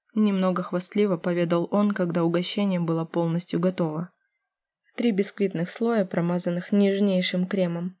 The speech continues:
и всё это залито шоколадной глазурью. «Мы такое ляпали каждый день, просто так, вместо хлеба. У вас там, наверное, все толстые, как бочки»,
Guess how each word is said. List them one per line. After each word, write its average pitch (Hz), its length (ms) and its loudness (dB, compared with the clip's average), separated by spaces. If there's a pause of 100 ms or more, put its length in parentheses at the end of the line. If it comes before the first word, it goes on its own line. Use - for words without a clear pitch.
(120)
и 202 120 0
всё 226 220 0
это 202 280 2
залито 190 420 2
шоколадной 185 560 2
глазурью. 185 580 0 (1080)
«Мы 208 240 6
такое 185 420 6
ляпали 180 460 2
каждый 180 400 0
день, 170 340 0
просто 175 360 0
так, - 420 -4 (140)
вместо 185 360 2
хлеба. 180 480 0 (800)
У 226 100 4
вас 220 220 4
там, 220 200 4
наверное, 208 420 4
все 214 200 0
толстые, 214 460 2
как 202 220 2
бочки», 180 580 -2